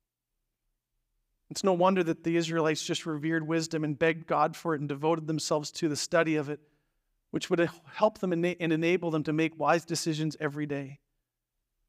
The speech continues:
And we can do that. You and I can do that. And we have the added benefit of the teachings of Jesus to clarify and the presence of the Holy Spirit to be with us. The Proverbs were written to help us resign from foolishness.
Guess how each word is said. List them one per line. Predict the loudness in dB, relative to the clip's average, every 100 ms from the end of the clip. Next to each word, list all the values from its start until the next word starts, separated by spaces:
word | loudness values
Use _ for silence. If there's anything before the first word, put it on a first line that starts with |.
| _
And | 0
we | 2
can | 2 2
do | 2 2
that. | 0 0
You | -2
and | 0
I | 0
can | 0
do | 0 0
that. | -4 -14 _ _ _ _ _ _ _ _ _ _ _ _ -2
And | 2
we | 4
have | 4
the | 4
added | 6 4 4
benefit | 2 0 0 -4 -6
of | -6
the | -8
teachings | -8 -6 -2 -2 -2
of | -6
Jesus | -4 -2 -4 -8 -12 _ _ _ _ _ _ _ _ _ _ _
to | -8
clarify | -2 2 4 2 -2 -10 -12 -16 _ -4
and |
the | -4
presence | 2 2 2 -2
of | -4
the | -4
Holy | 0 0
Spirit | 0 -4 -4
to | -4
be | -2 -2
with | -2 -4
us. | -10 -12 -12 -12 _ _ _ _ _ _ _ _ _ _ _ _ _ _ _ _
The | -4
Proverbs | 2 4 6 4 0 0
were | 0
written | 2 0 0
to | -6
help | -6 -4 -2 -2
us | -2 -2
resign | -2 0 2 2 0 0
from | -2 -4
foolishness. | -2 -2 0 -2 -4 -10 -14 -14